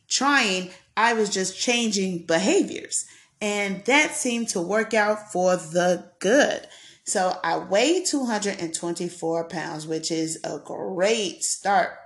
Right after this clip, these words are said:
from two hundred and twenty-nine pounds. My waist circumference, excuse me, my waist circumference is forty inches, as in my bottom waist circumference is the same. So that's the top tummy and the bottom tummy, as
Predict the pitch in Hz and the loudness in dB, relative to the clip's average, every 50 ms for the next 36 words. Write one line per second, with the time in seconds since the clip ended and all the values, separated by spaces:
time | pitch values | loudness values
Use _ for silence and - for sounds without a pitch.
0 | - - _ - - 160 160 160 160 - 185 180 180 170 156 - - - - 101 | -20 -20 _ -18 -14 -12 -10 -8 -6 -4 -4 -2 -2 -2 -4 -4 -6 -8 -10 -10
1 | - - - - 156 - 147 107 139 170 180 190 185 165 - - 98 - - - | -12 -12 -12 -10 -10 -8 -8 -6 -4 -4 -2 -2 -4 -4 -6 -8 -12 -12 -12 -14
2 | - - - - - - - - - - _ - 165 170 170 170 170 165 165 185 | -18 -20 -20 -20 -20 -20 -20 -20 -20 -20 _ -8 -6 -2 0 0 0 0 2 2
3 | 220 277 294 285 - - 226 214 220 - 202 180 180 170 - - - - - - | 2 2 2 2 2 0 0 -2 -2 -4 -6 -6 -6 -6 -8 -8 -10 -10 -12 -16
4 | - - - - - 196 196 220 214 175 180 160 - - - - - _ - - | -16 -10 -8 -6 -4 -4 -4 -4 -4 -4 -6 -6 -8 -10 -12 -16 -20 _ -12 -10
5 | 156 156 165 180 180 208 254 285 285 - - - - - - 151 - - 254 269 | -8 -8 -4 0 2 2 4 2 2 0 -6 -10 -8 -8 -8 -6 -4 -2 -2 -2
6 | 247 - - 160 - - - - - - - _ _ - 170 165 160 - - - | -2 -4 -8 -8 -8 -6 -8 -8 -8 -12 -20 _ _ -4 -4 -2 -2 -4 -2 0
7 | 208 214 208 202 208 196 - - 170 165 165 - - 160 160 160 160 - - - | 0 0 0 -2 -4 -6 -4 -2 -2 -2 0 -2 -2 -2 -2 -4 -6 -10 -18 -20
8 | _ _ - 175 185 196 202 196 190 190 190 - - 190 185 175 170 175 165 175 | _ _ 2 4 6 6 6 4 2 0 -2 -4 -4 -2 -2 -2 -2 -4 -6 -8
9 | 175 - - - 180 190 208 214 202 180 165 170 180 - - - 170 - - 147 | -10 -8 -2 0 2 4 4 4 4 2 0 -4 -4 -4 -4 -4 -4 -4 -4 -6
10 | - - 156 151 151 - 151 151 - - - - 160 160 160 - - 165 160 - | -6 -6 -6 -6 -4 -6 -6 -6 -6 -8 -8 -6 -8 -8 -8 -8 -8 -8 -8 -6
11 | - - 143 - - - - - - - - _ - - 170 156 156 170 165 170 | -6 -4 -6 -6 -6 -10 -14 -16 -20 -20 -20 _ -8 -4 -4 0 2 2 2 2
12 | - - - - - 240 262 262 254 - 269 254 254 254 254 254 - 220 202 196 | 0 -4 -8 -2 2 4 4 4 2 0 0 0 0 0 -2 -4 -4 -4 -4 -2
13 | 190 185 180 175 180 170 165 160 156 151 - 151 147 156 165 160 - - 165 160 | -2 0 2 4 6 6 6 4 0 -2 -2 -2 -2 -2 -2 -4 -2 -4 -4 -4
14 | 160 | -6